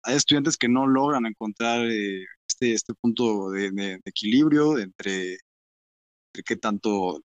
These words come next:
le van a dedicar de tiempo a su carrera, y qué tanto igual, como mencionabas tú de la resiliencia, qué tanto la pueden aguantar. Y también creo que no está así, así realmente convencidos, o sea, de, de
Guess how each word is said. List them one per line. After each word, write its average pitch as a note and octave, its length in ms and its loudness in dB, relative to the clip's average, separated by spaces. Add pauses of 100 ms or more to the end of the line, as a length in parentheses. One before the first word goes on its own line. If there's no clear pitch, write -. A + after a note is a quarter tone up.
le F#2 100 -2
van G2+ 180 2
a G2 100 2
dedicar F2+ 260 -2
de G2 100 -2
tiempo - 280 -6
a - 20 -4
su - 140 -4
carrera, C#3+ 680 2
y F#2 280 -12
qué A#2 120 -4
tanto A#2 260 -2
igual, A2 220 0 (280)
como G2 180 -2
mencionabas G#2 500 0
tú A2 80 -2
de G#2 80 2
la G2 100 2
resiliencia, G2+ 460 -4
qué A2 100 -4
tanto G#2 240 -2
la F2+ 120 -4 (100)
pueden G#2 180 -2
aguantar. F#2+ 500 0 (200)
Y A2 80 -4
también C3+ 340 4
creo D3+ 500 2
que B2 120 -4
no B2+ 120 0
está B2 800 0 (400)
así, - 200 2
así A#2 320 4
realmente B2+ 400 4
convencidos, A2+ 580 2
o D3+ 40 -4
sea, G2+ 160 2
de, F#2+ 120 -2
de F#2 120 -2